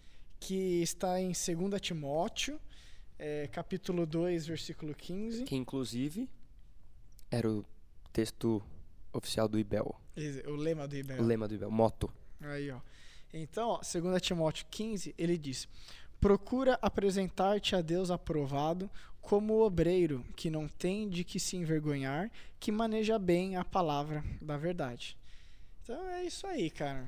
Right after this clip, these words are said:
Speaker 1: Então, muito bom, cara. Seu exemplo aí, muito jovem, mas um bom exemplo de vida aí, de alguém que tava na dúvida,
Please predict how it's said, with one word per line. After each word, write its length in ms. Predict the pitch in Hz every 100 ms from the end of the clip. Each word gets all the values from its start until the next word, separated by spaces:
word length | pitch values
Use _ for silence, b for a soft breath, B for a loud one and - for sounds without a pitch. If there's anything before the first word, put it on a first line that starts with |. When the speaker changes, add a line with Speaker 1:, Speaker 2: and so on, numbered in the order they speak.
| 151
Speaker 1:
Então, 420 | - 196 220 175 139
muito 320 | 156 247 349
bom, 280 | 220 185 247
cara. 260 | 180 143 -
Seu 280 | - 165 160
exemplo 520 | 156 135 156 170 170
aí, 320 | 156 151 139 - B B B B 170
muito 300 | 190 196 196
jovem, 400 | 156 170 247 220
mas 180 | 202 180
um 60 |
bom 180 | 175 175
exemplo 380 | 185 185 170 180
de 160 | 160 151
vida 260 | 160 156
aí, 460 | 151 151 165 226 262
de 60 | 208
alguém 200 | 170 175
que 80 |
tava 260 | - 170 175
na 120 | 170
dúvida, 560 | 170 151 160 208 226